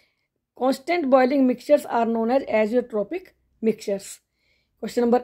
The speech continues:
eight, define term molar depression constant। Depression in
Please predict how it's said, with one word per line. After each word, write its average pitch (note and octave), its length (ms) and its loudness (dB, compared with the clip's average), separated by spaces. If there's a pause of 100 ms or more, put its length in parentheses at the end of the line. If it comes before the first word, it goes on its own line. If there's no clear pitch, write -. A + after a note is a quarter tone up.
eight, C#4 280 4
define A#3+ 460 -2
term C#4 320 2
molar B3 280 4 (120)
depression G#3+ 460 -4
constant। C4 600 -2 (880)
Depression B3+ 580 4 (680)
in B3+ 140 2